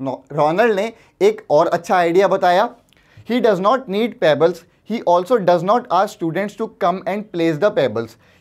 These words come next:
He prepared the following table। तो उसने कुछ ऐसी टेबल बनाई। तो उसने क्या करा कि number of bananas count किए, यहाँ पे जितने बनानास थे उसने उतने टिक मार्क्स लगाए, उसने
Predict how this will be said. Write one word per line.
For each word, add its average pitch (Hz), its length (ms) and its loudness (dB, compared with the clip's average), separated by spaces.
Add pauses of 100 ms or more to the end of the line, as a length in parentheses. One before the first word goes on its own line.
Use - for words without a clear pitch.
He 247 160 -2
prepared 190 380 0
the 240 180 2
following 196 460 0
table। 123 300 0 (440)
तो 240 60 4
उसने 202 340 -4
कुछ 254 240 -6
ऐसी 170 300 -2
टेबल 175 340 0
बनाई। 117 320 -6 (400)
तो 226 80 2
उसने 208 380 -4
क्या 202 220 2
करा 190 260 -2 (340)
कि 220 200 -10 (340)
number 175 400 0
of 226 80 -2
bananas 202 500 0
count 185 320 0
किए, 220 280 -6 (300)
यहाँ 165 280 0
पे 247 120 -4
जितने 175 420 -2
बनानास 185 540 0
थे 214 120 0
उसने 196 420 -10
उतने 202 300 -2
टिक 214 320 -2
मार्क्स 156 280 -2
लगाए, 104 320 -6 (580)
उसने 180 360 -6